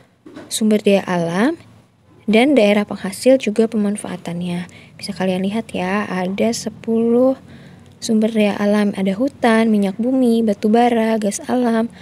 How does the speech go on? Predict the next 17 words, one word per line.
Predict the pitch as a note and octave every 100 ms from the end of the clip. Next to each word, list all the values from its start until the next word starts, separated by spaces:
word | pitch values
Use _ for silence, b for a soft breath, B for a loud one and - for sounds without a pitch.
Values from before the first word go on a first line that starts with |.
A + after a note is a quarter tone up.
| B B B -
emas, | B3+ A#3+ A3 A3+
nikel, | B3+ A#3+ - G#3+ G#3
timah, | G#3 G#3 G3 G3 C4+ - G#3+
tembaga, | G3 F#3+ F3+ G3+ A#3 B3
marmer, | A3+ G#3+ A3 A3+
dan | G#3+ F#3
gas | F#3 F#3+ -
alam. | F#3 F3+ F#3+ - _ _ _ b b b b b
Salah | - A#3 D4+
satu | C#4 B3+
sumber | A3+ A3+ G#3+ A3
daya | G#3 G#3+ -
alam | A3 C4+ C#4
yang | A#3 A3
ada | G#3+ A3 A#3+
di | A3
Indonesia | G#3 G3 G3 - F3